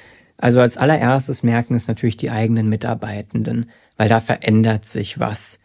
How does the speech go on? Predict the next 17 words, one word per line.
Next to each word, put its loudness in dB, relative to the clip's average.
Also 0
die 0
Leute 2
sind -6
leistungsfähiger, 0
innovativer -2
und -2
zufriedener. -4
Nachweislich 0
weniger 0
krank. -6
Das -8
heißt, -2
das -8
Unternehmen -2
spart -6
Geld. 0